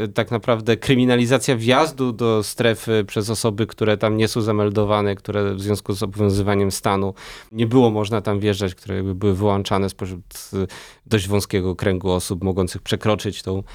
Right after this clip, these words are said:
granicę istniejącej wówczas strefy. Tak naprawdę to też ma ogromne znaczenie, tak? Bo z jednej strony ludzie wpadają w pewną dezorientację, nie wiedzą, czy rzeczywiście jest tak, jak z niektórych źródeł się dowiaduje,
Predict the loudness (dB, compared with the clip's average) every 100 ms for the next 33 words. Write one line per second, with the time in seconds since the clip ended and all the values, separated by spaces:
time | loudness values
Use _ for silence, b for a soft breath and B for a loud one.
0 | B B B -2 0 0 0 2 2 0
1 | -4 -2 2 2 0 2 2 0 -4 -6
2 | -4 -4 -4 -6 0 0 2 0 -2 B
3 | B B B -4 -4 -2 -4 0 0 0
4 | -2 -2 0 0 0 2 0 0 -2 0
5 | 0 0 -4 -6 -2 -2 -2 -8 -4 -2
6 | 0 2 4 4 2 2 2 2 0 -4
7 | -4 0 0 -2 -2 -4 -4 -12 -18 _
8 | -20 -4 0 4 4 2 2 0 -2 -6
9 | -4 -4 -4 -8 -8 -10 -8 -6 -4 0
10 | 0 2 0 2 -2 -2 -4 -8 -20 B
11 | B B -2 0 0 0 0 2 2 4
12 | 4 4 4 4 2 -2